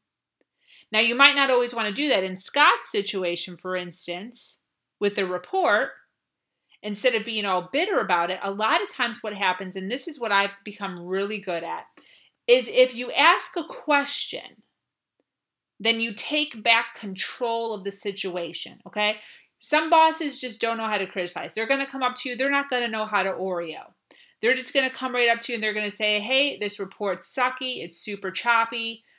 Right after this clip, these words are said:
Um, redo it again. Get it to me within an hour."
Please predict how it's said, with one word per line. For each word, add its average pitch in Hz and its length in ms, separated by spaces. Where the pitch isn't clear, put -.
Um, 185 680
redo 233 320
it 214 60
again. 202 340
Get 202 180
it 196 80
to - 100
me 202 120
within 190 260
an 180 120
hour." 165 360